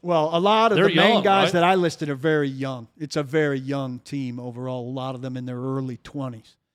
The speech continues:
Speaker 1: Not a lot of guys, you know,
Speaker 2: This runs
Speaker 1: north
Speaker 2: through
Speaker 1: of thirty.
Speaker 2: twenty twenty-eight, this collective bargaining agreement right now for equal pay. I think
Speaker 1: Yeah,
Speaker 2: the contract's
Speaker 1: through
Speaker 2: to
Speaker 1: two World
Speaker 2: twenty twenty-eight.
Speaker 1: Cup cycles.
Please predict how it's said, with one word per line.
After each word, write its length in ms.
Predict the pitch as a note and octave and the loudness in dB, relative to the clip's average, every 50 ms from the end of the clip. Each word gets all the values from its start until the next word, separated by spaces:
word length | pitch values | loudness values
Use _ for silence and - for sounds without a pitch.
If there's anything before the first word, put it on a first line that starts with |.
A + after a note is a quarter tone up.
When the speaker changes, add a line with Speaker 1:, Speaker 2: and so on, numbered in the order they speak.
| _ _ _ _ _ - | _ _ _ _ _ -10
Speaker 1:
Not 300 | C#3+ D3+ D3+ D3+ D3+ D3 | -6 -4 -2 0 0 0
a 40 | C#3 | -2
lot 280 | B2+ C3+ C3 B2+ B2 B2 | -2 -4 -4 -4 -6 -8
of 80 | A#2+ | -8
guys, 560 | A2+ C3 B2+ B2 A#2+ B2 B2 A2+ - - - G2+ | -8 -6 -6 -6 -6 -8 -12 -14 -14 -16 -14 -10
you 80 | B2+ B2 | -10 -4
know, 40 | |
Speaker 2:
This 200 | B2 F3+ F#3 F#3 | -2 0 0 0
runs 180 | F#3 G3 - C#3+ | 0 0 0 2
Speaker 1:
north 100 | C#3+ C#3 | 0 0
Speaker 2:
through 80 | F3+ E3 | -2 -4
Speaker 1:
of 80 | B2 | -6
thirty. 80 | - F#3 F3+ F3 C#3+ | -6 -4 -4 -2 -2
Speaker 2:
twenty 60 | C3+ | -4
twenty-eight, 460 | B2+ E3 D#3 C#3+ C3 A#2+ G#2 E2+ - _ _ _ _ _ _ - | -4 -4 -4 -4 -4 -4 -6 -8 -14 _ _ _ _ _ _ -8
this 200 | C3 C3+ A#2+ - | -6 -6 -6 -6
collective 360 | - C#3+ C#3 C3 - C3 A2+ | -4 -4 -4 -4 -4 -6 -6
bargaining 360 | B2 B2+ B2 A#2 A2+ A#2 A2 | -4 -4 -4 -4 -6 -8 -10
agreement 340 | G#2 G#2 G#2+ G#2+ F#2+ F#2+ G2 | -10 -10 -12 -12 -12 -12 -10
right 200 | G#2+ G#2+ G#2 G2+ | -10 -10 -10 -10
now 280 | G#2+ G#2 F#2+ E2+ D#2+ _ _ | -12 -12 -12 -14 -16 _ _
for 120 | - A#2+ A#2 | -10 -8 -8
equal 280 | A#2+ A2+ - A2+ G2+ | -8 -8 -8 -12 -12
pay. 280 | - A#2 G#2 F2+ D2+ - _ _ _ _ _ _ _ _ _ _ _ _ _ - | -10 -10 -12 -12 -14 -18 _ _ _ _ _ _ _ _ _ _ _ _ _ -12
I 60 | A2 | -10
think 120 | A#2 B2 B2+ | -6 -6 -6
Speaker 1:
Yeah, 80 | B2+ | -6
Speaker 2:
the 120 | - B2 A#2+ | -6 -8 -10
contract's 300 | - C3+ C3 B2+ - - | -8 -6 -6 -6 -6 -4
Speaker 1:
through 220 | - F3+ F3 D#3+ | 0 0 2 0
Speaker 2:
to 60 | B2+ | 0
Speaker 1:
two 180 | A2+ - - F#3 | -2 0 2 2
World 120 | F3 D#3+ | 2 2
Speaker 2:
twenty 140 | D3 D#3+ D#3 | 2 2 2
twenty-eight. 200 | D3 C#3+ G#2+ F#2+ | 2 0 -2 -4
Speaker 1:
Cup 180 | - C#3 C3+ - | -6 -6 -8 -8
cycles. 480 | - C#3 B2 A#2 _ - - _ _ | -12 -12 -12 -12 _ -18 -20 _ _